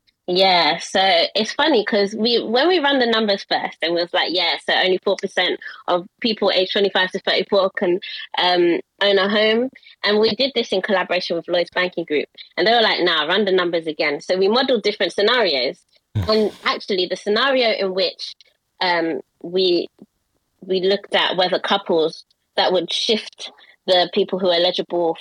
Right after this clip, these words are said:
Speaker 1: for home ownership or could access it, um, was about, it was with couples. So, for example, the, like, the default analysis, the default model was four percent of people,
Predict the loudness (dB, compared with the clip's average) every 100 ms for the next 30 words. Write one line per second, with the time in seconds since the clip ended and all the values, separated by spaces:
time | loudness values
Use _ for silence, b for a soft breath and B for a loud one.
0 | -2 -2 0 0 2 0 -4 -4 -4 -4
1 | -4 -4 -2 -4 -2 -2 -2 -6 B B
2 | B _ -2 0 2 0 -2 -2 0 0
3 | -2 -4 -8 -4 0 2 2 0 0 0
4 | 0 -2 -4 -12 B -2 0 0 0 2
5 | 0 0 0 0 -2 B _ 0 4 4
6 | 2 0 -2 -6 -16 _ -10 -4 -4 -6
7 | _ -8 -6 0 2 2 0 _ -6 -2
8 | -2 -2 -4 -6 -8 -12 -10 -8 -4 -4
9 | -2 -2 -2 -2 -2 -2 -4 -20 b b
10 | _ -2 -2 0 0 0 0 -2 -2 2
11 | 2 2